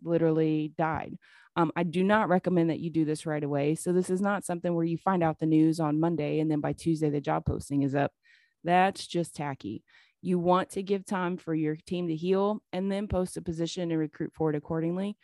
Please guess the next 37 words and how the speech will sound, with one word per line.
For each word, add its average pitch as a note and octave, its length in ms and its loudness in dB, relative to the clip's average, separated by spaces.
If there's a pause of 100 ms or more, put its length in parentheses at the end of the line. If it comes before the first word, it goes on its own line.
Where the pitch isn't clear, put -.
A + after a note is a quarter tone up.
(440)
And F#3 100 2
I'll E3 80 4
tell F#3+ 160 0
you G3+ 140 2
right F#3+ 200 0
now, G3 360 0
it's - 160 -4
going F3+ 300 2
to F3 40 -6
feel E3 260 2
weird. C3+ 380 -2 (100)
I've F3 140 -4
had A3+ 200 -2
to A#3 60 -2
do G#3 140 0
this E3+ 180 2
before. - 460 -4 (320)
It's - 160 -2
very, F#3 460 6
very E3+ 420 4
weird. D3 560 -2 (420)
And F#3+ 120 -2
you're G3+ 100 6
gonna G#3 280 2
feel G#3 380 2
like F3 400 -2
you're F3+ 140 2
just F3 420 -4
dismissing F3+ 640 0
the E3 80 2
fact D#3+ 280 -2
that D#3 120 -4
this D#3+ 160 -4
person D#3+ 340 -2
is D3+ 160 0
gone. C#3+ 340 -2
But - 260 2